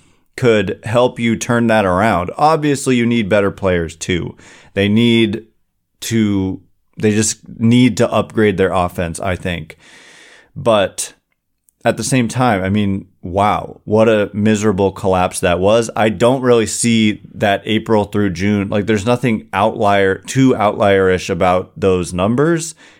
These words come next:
except maybe they had a three fifteen average on balls in play, which was sixth highest in baseball and, you know, higher than the league average during that span.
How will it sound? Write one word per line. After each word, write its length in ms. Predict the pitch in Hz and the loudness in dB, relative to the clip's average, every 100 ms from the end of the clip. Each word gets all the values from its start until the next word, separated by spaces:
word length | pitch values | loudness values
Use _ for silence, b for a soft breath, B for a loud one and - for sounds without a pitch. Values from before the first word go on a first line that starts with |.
| - | -6
except 260 | - 117 | -2 -2
maybe 460 | 104 104 120 127 127 | 0 0 2 4 4
they 140 | 110 | 2
had 180 | 107 101 | 0 -2
a 40 | |
three 280 | 95 104 117 | -2 -2 -2
fifteen 640 | 113 113 107 - 120 117 110 | -2 -4 -4 -4 -2 0 0
average 440 | - 101 101 104 | 0 -2 -2 -2
on 160 | 101 92 | -2 0
balls 240 | 92 90 | 0 0
in 120 | 95 | -4
play, 320 | 85 110 113 113 | -4 0 2 2
which 220 | 95 - | -2 -4
was 280 | 98 82 B B B B - | -6 -6 B B B B -12
sixth 500 | - 120 - - - | -4 -2 -2 -10 -14
highest 500 | - 110 104 104 - | -4 0 2 0 -2
in 120 | 92 | -4
baseball 580 | 90 123 151 143 - 131 | 0 0 -2 0 2 2
and, 380 | 110 95 92 85 - _ _ _ _ _ _ _ - | 0 -2 -4 -8 -16 _ _ _ _ _ _ _ -4
you 80 | 117 | -2
know, 120 | 98 | -2
higher 360 | - 117 117 | 0 0 2
than 200 | 113 110 | 2 0
the 100 | 104 | 0
league 280 | 95 98 95 | 0 0 0
average 440 | 95 98 104 113 104 | 0 0 0 -2 -2
during 260 | 110 107 | -2 0
that 200 | 110 101 | 0 0
span. 500 | - - 98 95 95 | -4 0 0 0 -2